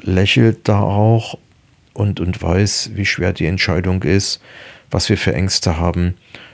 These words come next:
Und dann kommt er uns doch entgegen, überwältigt uns mit seiner Gnade und wir können kooperieren, wir können Ja sagen.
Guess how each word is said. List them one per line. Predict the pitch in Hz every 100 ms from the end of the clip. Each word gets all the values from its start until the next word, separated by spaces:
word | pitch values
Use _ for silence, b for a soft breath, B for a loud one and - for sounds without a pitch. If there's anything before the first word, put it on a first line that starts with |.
| B
Und | -
dann | 92 95
kommt | - 104 107
er | 101
uns | 101 -
doch | 98 104
entgegen, | 104 92 98 107 104 b b b
überwältigt | - 98 90 110 117 110 -
uns | 98 107
mit | 107
seiner | 95 92 98
Gnade | 87 90 90 101
und | 98 95
wir | 95
können | - 95
kooperieren, | - 92 90 85 87 82
wir | 82
können | - 85
Ja | 85 80
sagen. | 78 82 80 76